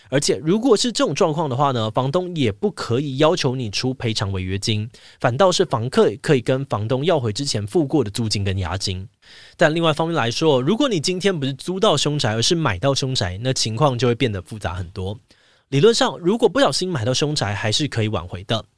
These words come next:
因为在法律上面，凶宅是属于物之瑕疵，也就是有瑕疵的房子，所以卖家应该要负起相关的担保责任，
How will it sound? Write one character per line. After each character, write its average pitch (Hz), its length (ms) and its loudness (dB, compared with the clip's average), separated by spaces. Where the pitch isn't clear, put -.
因 175 80 0
为 165 60 6
在 147 160 4
法 113 160 2
律 135 100 0
上 165 140 -2
面， 151 200 -2
凶 240 220 2
宅 147 180 0
是 151 140 0
属 95 240 -4
于 107 160 -4
物 196 160 0
之 147 160 0
瑕 92 260 -4
疵， 147 320 2
也 147 100 4
就 170 100 0
是 233 180 0
有 127 180 2
瑕 113 260 -2
疵 208 160 -4
的 180 100 0
房 95 220 -6
子， 117 240 -6
所 - 100 -4
以 147 60 4
卖 202 200 2
家 156 280 4
应 190 180 -4
该 180 140 2
要 175 120 2
负 208 160 0
起 143 140 -2
相 123 240 -2
关 123 160 0
的 110 100 -2
担 117 140 -2
保 95 160 -4
责 92 160 -6
任， 110 260 -2